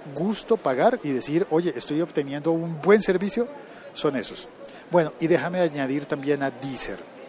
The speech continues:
Yo sé que Deezer es la competencia de Spotify y que, y que Deezer, eh, eh, no sé, como que en otros países Deezer no es tan fuerte como, como Spotify,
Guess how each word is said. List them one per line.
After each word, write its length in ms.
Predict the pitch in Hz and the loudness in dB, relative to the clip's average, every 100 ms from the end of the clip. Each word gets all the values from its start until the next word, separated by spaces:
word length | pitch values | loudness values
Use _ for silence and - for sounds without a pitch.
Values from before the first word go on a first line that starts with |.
| - - - 127 | -16 -16 -14 -2
Yo 140 | 147 | 0
sé 200 | - 160 | 4 2
que 140 | 156 | 2
Deezer 340 | 139 147 143 156 | -2 -2 0 2
es 120 | 151 | 2
la 120 | 156 | 0
competencia 760 | 160 - 110 - 143 160 - 151 | 0 -4 -4 -2 -2 -2 -2 -2
de 80 | 127 | -2
Spotify 720 | - - 139 156 - 156 180 - | -6 -6 -4 -4 0 2 2 -2
y 80 | 135 - | -12 -6
que, 340 | 123 117 110 - - - - - 151 | -4 -2 -4 -8 -16 -18 -18 -16 -12
y 80 | |
que 200 | 131 135 | -6 -2
Deezer, 500 | 120 139 147 156 156 139 | -2 -2 0 4 4 2
eh, 280 | 127 117 107 - - - - - - - - - - - | -2 -2 -6 -10 -18 -20 -20 -20 -18 -18 -18 -18 -16 -12
eh, 320 | 127 113 110 107 - - - - - - - - | -10 -6 -8 -8 -14 -18 -18 -18 -18 -18 -18 -12
no 100 | 165 | -4
sé, 220 | 170 170 127 | 2 2 2
como 180 | 143 | -2
que 120 | 139 147 | 0 0
en 60 | |
otros 220 | 160 196 | 0 -2
países 400 | - 156 135 170 | 2 2 2 0
Deezer 1120 | 160 170 165 180 170 165 170 170 170 175 170 156 | -2 -4 0 2 4 4 2 2 4 4 4 -2
no 220 | 156 165 | -4 0
es 180 | 165 - | 0 0
tan 260 | - 170 160 | 2 0 0
fuerte 480 | 165 175 170 175 | 4 6 6 2
como, 520 | 165 123 123 117 110 107 | -2 -4 -6 -6 -8 -8
como 220 | - 131 | -8 -8
Spotify, 600 | 117 156 165 - 196 208 | -6 -4 -2 2 4 4